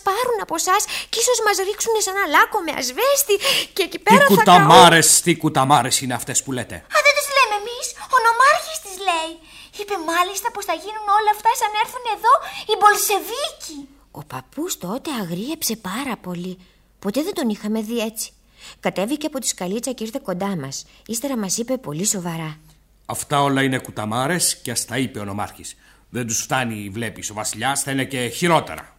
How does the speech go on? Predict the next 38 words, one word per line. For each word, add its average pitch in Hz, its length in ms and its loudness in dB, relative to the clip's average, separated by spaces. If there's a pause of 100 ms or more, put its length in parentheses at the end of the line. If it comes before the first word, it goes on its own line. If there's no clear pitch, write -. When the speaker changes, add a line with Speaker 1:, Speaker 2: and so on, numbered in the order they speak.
(100)
Speaker 3:
«Τι - 120 -10
χειρότερα, 330 760 -4
παππού;» 320 440 -16 (580)
Speaker 1:
Τότε 262 260 -12
ο - 40 -10
παππούς 240 540 -10 (300)
άρχισε 240 420 -4
να 233 140 -2
μιλάει 165 380 -4
για 185 180 -4
τους 175 180 -10
αρχαίους 160 600 -6
Έλληνες 240 540 -6 (280)
που - 80 -6
είχαν 190 280 -4
έναν 220 200 -2
αρχηγό 196 480 -6
και 226 100 -6
τον 165 140 -6
λέγανε 214 460 -2 (260)
Περικλή. 190 680 -2 (280)
Σκέψου, - 560 -8 (180)
σαν - 180 -8
τον 359 100 -4
διευθυντή 311 400 -6
του 349 120 -12
μπαμπά. 302 380 -4 (520)
Και - 140 -10
είχανε 240 360 -2
δημοκρατία 233 840 -2 (280)
και - 100 -6
όλοι 320 160 -2
οι 330 40 0 (100)
άνθρωποι 349 320 -6
ζούσανε 262 380 -8
καλά 220 320 -6
και 277 100 -10
ευτυχισμένα. 214 800 -6